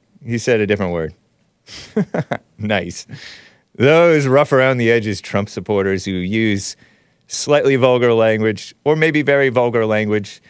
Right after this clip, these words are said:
and mosh with the police and fight with them and stuff like that. I disavow moshing with police. Number two, Trump recognizes Israel's sovereignty over Golan Heights, which is some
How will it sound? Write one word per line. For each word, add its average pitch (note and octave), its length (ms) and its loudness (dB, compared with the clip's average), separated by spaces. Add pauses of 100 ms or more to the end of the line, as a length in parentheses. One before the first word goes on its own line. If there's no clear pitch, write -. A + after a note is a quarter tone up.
(240)
and A2+ 180 0
mosh A2+ 360 0
with A2 120 -6
the G#2+ 80 -6
police G#2 420 -4
and G2 140 -8
fight G2+ 200 0
with - 120 -14
them G2 160 -4
and F#2+ 100 -8
stuff - 200 -8
like F2+ 120 -6
that. G2 160 0
I A#2+ 80 2
disavow A2 600 0 (680)
moshing F2+ 420 -6
with E2+ 140 -8
police. E2+ 440 -8 (560)
Number D#3 220 0
two, G#3 220 0
Trump F#3 280 2
recognizes F3 600 0
Israel's E3+ 420 0
sovereignty B2+ 880 0
over A2+ 240 0
Golan E3+ 380 2
Heights, E3 500 -4
which G2+ 180 -6
is G2 160 -4
some F2 440 -4